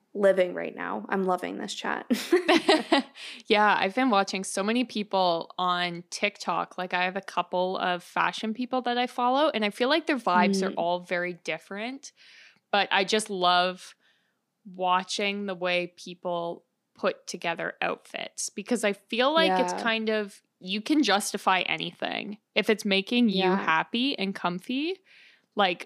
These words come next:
Speaker 2: go for it, especially
Speaker 1: Yeah.
Speaker 2: during, like, New York Fashion Week. Like, some of these outfits, I was like, "This is the weirdest outfit I've ever seen, and I love it, and I'm living for this."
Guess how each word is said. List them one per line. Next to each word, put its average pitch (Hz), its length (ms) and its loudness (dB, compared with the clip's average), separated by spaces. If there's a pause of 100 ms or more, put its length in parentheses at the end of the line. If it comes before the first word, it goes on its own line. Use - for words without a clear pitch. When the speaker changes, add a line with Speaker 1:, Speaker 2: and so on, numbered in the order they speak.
Speaker 2:
go 180 160 2
for 180 240 -2
it, - 60 -2
especially 208 400 4
Speaker 1:
Yeah. 214 60 2
Speaker 2:
during, 185 320 2
like, 180 300 -2
New 190 100 -2
York 185 240 -2
Fashion 196 540 -2
Week. 233 340 -2
Like, 196 200 2
some 202 180 -2
of 220 60 2
these 240 180 2
outfits, 214 460 2
I 214 80 2
was 208 140 2
like, 196 160 2
"This 196 180 -2
is 330 100 -2
the 370 160 2
weirdest 190 320 2
outfit 190 260 0
I've 190 160 4
ever 180 220 2
seen, 190 460 2
and 190 200 2
I 190 100 4
love 175 300 4
it, 285 360 4
and 202 100 2
I'm 190 180 2
living 165 300 -2
for 185 140 -8
this." - 500 -4